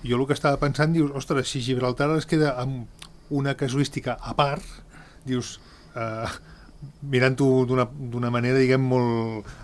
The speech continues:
no diré surrealista, no? Però molt, molt curiosa, és a dir, doncs, que la persona que estigui a Andorra, eh, amb aquest, eh, tema de noranta dies i de cent vuitanta dies,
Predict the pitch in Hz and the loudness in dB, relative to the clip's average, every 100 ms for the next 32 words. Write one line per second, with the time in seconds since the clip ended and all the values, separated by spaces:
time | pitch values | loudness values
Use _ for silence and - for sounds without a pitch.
0 | - 123 120 127 127 135 127 139 - 127 | -8 -4 2 4 4 4 6 6 6 4
1 | 127 170 135 123 117 113 117 123 - - | 4 4 4 4 4 0 -2 -6 -8 -4
2 | 127 123 131 135 127 120 117 131 143 147 | -2 -2 -2 -2 0 0 0 4 6 4
3 | 165 151 131 127 - - 131 120 123 - | 2 0 0 0 -2 -6 -4 -4 -4 -2
4 | 165 131 110 117 - 135 131 131 143 131 | -2 0 -2 -4 -4 0 2 4 2 2
5 | 107 - - - 110 110 107 113 120 - | -4 -8 -16 -10 -6 -6 -4 -6 -6 -4
6 | 120 113 107 107 107 - 135 117 107 110 | -4 -2 -4 -6 -6 -2 -2 0 -4 -4
7 | 120 127 120 123 131 131 123 120 123 113 | 0 0 4 6 8 8 6 4 0 6
8 | 123 127 131 127 147 196 - | 8 8 4 6 8 8 4